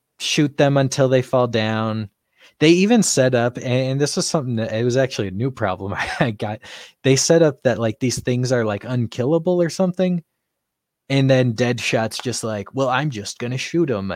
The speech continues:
And then they die, and they all start shooting 'em, and they're all dying. And so it was like, "Oh, I guess they're not unkillable. They're just a little tankier than you expect." Um,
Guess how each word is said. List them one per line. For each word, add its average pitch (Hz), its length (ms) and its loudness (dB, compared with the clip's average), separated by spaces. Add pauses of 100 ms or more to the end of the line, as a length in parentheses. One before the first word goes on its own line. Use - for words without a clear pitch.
(120)
And 120 220 -2
then 101 560 -4 (140)
they 98 240 -4
die, 95 640 -4
and 92 360 -6 (140)
they 92 140 -2
all 110 160 2
start 101 240 -2
shooting 92 300 -6
'em, 90 100 -6
and 87 120 -6
they're 87 140 0
all 87 120 -2
dying. 87 580 -6
And 92 180 -12
so 101 160 -6
it - 40 -2
was 95 100 -6
like, 98 200 -2
"Oh, 147 180 2
I 113 100 2
guess 123 160 -2
they're 110 160 -4
not 107 200 -4 (100)
unkillable. 98 720 -4
They're 98 180 -10
just - 380 -10 (400)
a 104 60 -4
little 98 240 -2
tankier 92 600 -6
than 92 140 -6
you 90 100 -6
expect." - 600 -8 (1200)
Um, 92 640 0